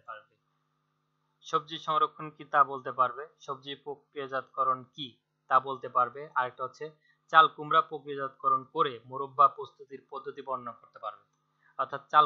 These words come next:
কুমড়া দিয়ে কিভাবে মোরব্বা তৈরি করতে হয় এটা জানতে পারবে। আলু প্রক্রিয়াজাতকরণ করে চিপস তৈরির পদ্ধতি বর্ণনা করতে পারবে, সবজি প্রক্রিয়াজাতকরণের গুরুত্ব নিরূপণ করতে পারবে, ঠিক আছে? এইগুলো হচ্ছে learning outcomes। So, we are going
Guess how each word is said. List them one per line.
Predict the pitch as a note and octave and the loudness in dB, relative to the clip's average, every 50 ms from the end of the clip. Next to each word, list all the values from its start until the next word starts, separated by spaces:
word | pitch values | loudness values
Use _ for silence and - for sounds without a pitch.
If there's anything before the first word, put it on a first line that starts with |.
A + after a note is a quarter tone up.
| C#3+ | 4
কুমড়া | - D#3 D3 C#3+ D3 C#3+ | -2 -4 -2 -2 -2 -2
দিয়ে | D3+ D3 - | -4 -10 -10
কিভাবে | - C#3+ C#3+ D3 C#3+ C#3 | -8 -6 -4 -4 -4 -6
মোরব্বা | C#3 C#3 C3 C3 C3 B2+ - | -8 -8 -4 -6 -6 -6 -6
তৈরি | B2+ B2+ B2 C3 | -14 -14 -14 -14
করতে | B2 - - | -16 -14 -12
হয় | C3+ C3 B2+ | -14 -14 -12
এটা | C3 A#2+ A2+ | -14 -14 -14
জানতে | B2 A#2 A#2+ A#2+ A#2+ | -14 -14 -14 -12 -12
পারবে। | A#2+ A#2+ C3 D#3 - _ _ _ _ _ _ _ _ - C#3 | -12 -12 -14 -20 -20 _ _ _ _ _ _ _ _ 2 4
আলু | C#3+ D3 D3+ D3 D3 | 4 4 2 -2 -2
প্রক্রিয়াজাতকরণ | D#3 D3 - - D3 C#3 C#3 C#3+ C3+ - - C#3 C#3 C3+ - | -6 -10 -8 -8 -10 -8 -6 -8 -8 -4 0 0 0 0 -2
করে | D3 C3 C3+ B2 _ | -10 -12 -12 -12 _
চিপস | - D#3 D3+ - _ - | -16 -16 -16 -16 _ -8
তৈরির | D3+ C#3+ C#3+ C#3+ - | -8 -8 -8 -10 -12
পদ্ধতি | D3 C#3 C#3+ C#3+ C3+ - C#3+ C3+ | -12 -10 -10 -12 -14 -14 -12 -4
বর্ণনা | C#3 C3 C3 C3 B2+ - | -2 -2 -2 -2 -4 -8
করতে | C3+ - - B2 - | -8 -14 -10 -2 0
পারবে, | C3 B2+ A#2+ C3+ D#3 F#3+ _ _ _ _ _ _ _ _ _ - | 0 0 0 -2 -10 -12 _ _ _ _ _ _ _ _ _ -18
সবজি | - - D#3+ D3 C3+ C3 D3+ D3+ D3 - | -8 -6 -6 -6 -6 -8 -14 -14 -12 -12
প্রক্রিয়াজাতকরণের | D#3 C#3+ - - D3+ C#3 C#3 C#3 C#3 _ - C#3 C3+ C3+ C3+ C3 C3+ | -14 -14 -10 -8 -8 -6 -6 -6 -6 _ -4 -4 -4 -4 -10 -12 -6
গুরুত্ব | C#3 C#3 C3+ _ - C3 B2+ | -6 -6 -6 _ -14 -14 -14
নিরূপণ | C3 B2+ B2 B2 B2 A#2+ A#2+ - | -12 -14 -14 -8 -8 -8 -8 -8
করতে | - - _ - - - | -18 -18 _ -16 -10 -8
পারবে, | A2+ A2+ G#2+ A2 _ - | -8 -8 -10 -18 _ -20
ঠিক | D3+ D3+ - E3 | -20 -16 -16 -16
আছে? | - - C3 A#2 _ _ _ _ _ _ _ _ _ _ _ _ _ - _ - D3 | -16 -14 -18 -18 _ _ _ _ _ _ _ _ _ _ _ _ _ -20 _ -10 -10
এইগুলো | C#3+ C#3+ D3+ D3+ D3+ D#3 | -8 -4 0 2 2 2
হচ্ছে | D3+ D3+ - D#3 C#3 C3+ | 2 0 -2 -6 -2 2
learning | C3 C3 C3 C3 C3+ C3 C3 B2+ B2 | 4 4 4 2 -2 -4 0 2 2
outcomes। | B2 B2 - _ - - C#3 D3+ D#3+ D#3 - - - - | 2 0 -4 _ -4 2 2 2 2 2 -6 -20 -20 -18
So, | - C#3 B2+ B2+ D3 E3 E3+ _ _ _ _ _ _ _ _ _ _ - | -14 -12 -12 -10 -12 -14 -16 _ _ _ _ _ _ _ _ _ _ -8
we | C#3+ | -8
are | C#3 C3+ C3+ | -6 -6 -4
going | D3 D3+ D#3 D3 | -4 -4 -4 -6